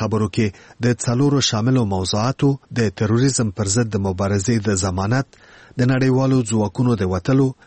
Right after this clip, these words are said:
په بین الافغاني خبرو کې د ګډون او د یو پراخ او دوامدار اوربند په برخو کې بنسټیز پرمختګ شوی دی. طالبانو هم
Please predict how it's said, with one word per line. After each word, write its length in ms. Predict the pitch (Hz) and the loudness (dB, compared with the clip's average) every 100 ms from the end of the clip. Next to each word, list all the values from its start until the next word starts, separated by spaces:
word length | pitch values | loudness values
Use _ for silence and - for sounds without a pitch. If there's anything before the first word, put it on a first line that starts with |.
| - | -4
په 80 | 113 | -2
بین 180 | 113 113 117 | 0 0 0
الافغاني 520 | 123 107 - 123 139 | 0 -4 -4 -2 0
خبرو 280 | 117 113 113 - | 0 0 -2 -2
کې 100 | 101 | -2
د 40 | 98 98 | -2 -2
ګډون 280 | 104 139 143 - - - 117 | 0 0 0 -6 -20 -8 -2
او 60 | 123 120 | 0 2
د 100 | 127 | 2
یو 100 | 123 - | 0 -2
پراخ 240 | 147 147 - 127 | -2 -2 -4 -2
او 60 | 117 107 | -2 0
دوامدار 580 | 101 101 104 131 143 139 | 0 0 0 0 0 0
اوربند 460 | 110 107 101 104 90 | -2 -2 -2 -4 -4
په 40 | 98 | -4
برخو 240 | 131 127 143 151 | -2 0 0 0
کې 100 | 139 - - - 113 | -2 -4 -20 -8 -6
بنسټیز 520 | 101 - 113 156 151 - | -4 -2 0 0 0 -4
پرمختګ 640 | 90 90 92 - 104 - - | -6 -4 -4 -6 -6 -4 0
شوی 260 | 139 107 110 | 2 2 0
دی. 100 | 120 - - | -2 -4 -2
طالبانو 340 | 143 143 143 131 | 0 0 0 2
هم 120 | 143 | 2